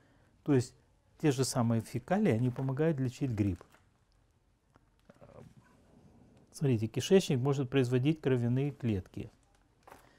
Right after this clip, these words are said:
Это просто я взял, так. Тут еще есть одна очень интересная вещь. То есть я с-, все собираю, то, что может помочь. Видите, херпес может разрушить мозг.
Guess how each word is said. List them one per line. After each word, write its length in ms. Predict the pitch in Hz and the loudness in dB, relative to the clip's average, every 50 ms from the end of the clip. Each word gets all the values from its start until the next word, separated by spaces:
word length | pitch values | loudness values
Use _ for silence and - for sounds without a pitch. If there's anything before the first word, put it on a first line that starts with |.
| _ _ _ _ _ _ _ _ _ - - - - - _ _ _ _ - - - - - - - - - - - - - - _ - - - - - - - - | _ _ _ _ _ _ _ _ _ -20 -20 -20 -20 -20 _ _ _ _ -20 -20 -20 -20 -20 -20 -20 -20 -20 -20 -20 -20 -20 -20 _ -20 -20 -20 -20 -20 -20 -12 -8
Это 220 | 135 123 - 135 | -8 -6 -6 -8
просто 320 | 127 - 135 - - 139 | -6 -6 -8 -6 -4 -2
я 220 | 123 117 117 113 110 - - - 117 117 117 113 | -2 0 0 -2 -4 -6 -10 -14 -14 -12 -12 -10
взял, 400 | 113 110 120 147 175 202 202 175 | -10 -6 -4 -4 -2 -2 -4 -6
так. 380 | - - 135 147 156 - - _ - - - - - - - | -8 -8 -8 -8 -8 -8 -12 _ -20 -20 -20 -20 -20 -10 -6
Тут 180 | - 135 123 | -6 -4 -4
еще 180 | 147 131 - 160 | -6 -2 0 2
есть 300 | 143 127 120 104 - - | 4 4 4 2 2 -2
одна 280 | 131 110 120 123 120 117 | -2 0 0 0 2 2
очень 300 | 117 113 110 - - 120 | 2 0 0 0 -2 -2
интересная 500 | 110 - 123 117 113 107 - 123 117 113 | 0 0 0 0 0 0 0 0 0 0
вещь. 840 | 117 113 110 98 - - - 110 104 104 104 92 87 - - - - _ _ - - - - _ _ | 0 0 -2 -4 -6 -8 -8 -6 -2 -2 -2 -2 -4 -6 -12 -18 -20 _ _ -20 -20 -20 -20 _ _
То 80 | - 156 | 2 4
есть 120 | 151 139 | 4 4
я 80 | 147 143 | 4 2
с-, 160 | - - - - | 2 0 -6 -12
все 260 | 117 - - 180 170 | -12 -2 2 2 2
собираю, 560 | - - 156 143 135 151 170 190 202 190 151 | 4 2 0 2 4 4 4 4 4 2 2
то, 180 | 131 - - 151 | 0 0 0 -2
что 180 | - - - | 0 0 -2
может 560 | 135 127 131 139 147 156 165 135 139 143 127 - - - - - - - - _ _ _ - | -2 -2 0 0 2 2 2 2 2 0 -2 -2 -8 -20 -20 -20 -20 -20 -20 _ _ _ -4
помочь. 520 | - 139 131 139 151 165 185 196 - - - - 139 | 0 2 2 4 4 4 4 2 0 -2 -10 -8 -2
Видите, 320 | 127 147 170 160 - 113 | 2 2 2 2 2 -2
херпес 420 | - - 165 170 175 170 170 131 | 0 4 4 4 4 4 0 0
может 340 | 120 135 135 135 143 131 117 | 0 0 0 0 0 0 2
разрушить 480 | - 131 120 123 139 139 127 - 139 113 | 0 0 2 2 0 0 0 -2 0 2
мозг. 360 | 120 123 113 101 90 - - | 2 2 2 2 0 -4 -10